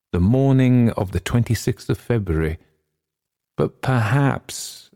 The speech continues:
I shall do better to keep back the remainder of the narrative until I have told the circumstances which led up to it. These, as far as they are now accessible,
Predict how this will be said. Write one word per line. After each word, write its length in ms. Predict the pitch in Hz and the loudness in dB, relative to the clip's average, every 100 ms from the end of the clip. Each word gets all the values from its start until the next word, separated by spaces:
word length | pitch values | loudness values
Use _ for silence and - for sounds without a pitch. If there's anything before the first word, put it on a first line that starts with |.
| _ _ - | _ _ -4
I 120 | 113 | -2
shall 200 | 113 135 | 0 0
do 120 | 113 110 | -2 -2
better 320 | 107 95 98 | -2 -2 -2
to 100 | 87 | -4
keep 320 | - 120 101 | -4 -6 -2
back 300 | 107 110 - | -2 -4 -4
the 100 | 101 | -2
remainder 500 | 90 85 82 78 76 | 2 2 2 0 -2
of 100 | 76 | -2
the 80 | 85 | -2
narrative 640 | 80 78 71 - 58 57 _ _ _ _ - | 0 -2 -4 -6 -8 -8 _ _ _ _ -6
until 340 | 90 - 110 | -4 0 0
I 80 | 98 | 0
have 220 | 92 87 | -2 -2
told 240 | - 101 101 | -2 0 0
the 80 | 95 | -4
circumstances 1160 | - 113 113 101 87 - 87 82 - 87 85 | -4 -4 -2 -4 -4 -2 -2 -2 -4 -4 -4
which 220 | 95 - | -6 -4
led 220 | 104 101 107 | -2 0 -2
up 180 | - - | -6 -6
to 140 | 76 | -4
it. 160 | 69 - _ _ _ _ _ _ - | -4 -8 _ _ _ _ _ _ -14
These, 600 | 101 92 85 95 117 - _ - | -4 -2 0 -2 -6 -16 _ -6
as 180 | 98 | -6
far 280 | - 98 87 | -4 -4 -2
as 140 | 82 - | -2 -2
they 120 | 82 | -2
are 120 | 76 | 0
now 320 | 80 80 80 | 0 -2 -4
accessible, 680 | - - 123 - 98 71 76 | -6 -6 -6 -4 -8 -8 -10